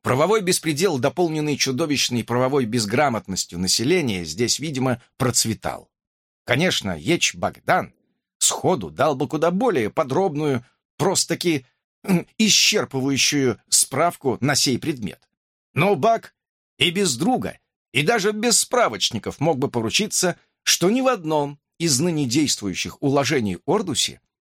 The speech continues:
не предусматривалось никаких наказаний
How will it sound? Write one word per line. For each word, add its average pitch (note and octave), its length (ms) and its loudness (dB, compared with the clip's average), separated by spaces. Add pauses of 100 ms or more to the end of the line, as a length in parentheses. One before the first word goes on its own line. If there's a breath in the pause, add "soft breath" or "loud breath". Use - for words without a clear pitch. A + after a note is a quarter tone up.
(140)
не E3+ 220 2
предусматривалось D#3+ 1120 0
никаких F#3 680 -2
наказаний D3 680 -2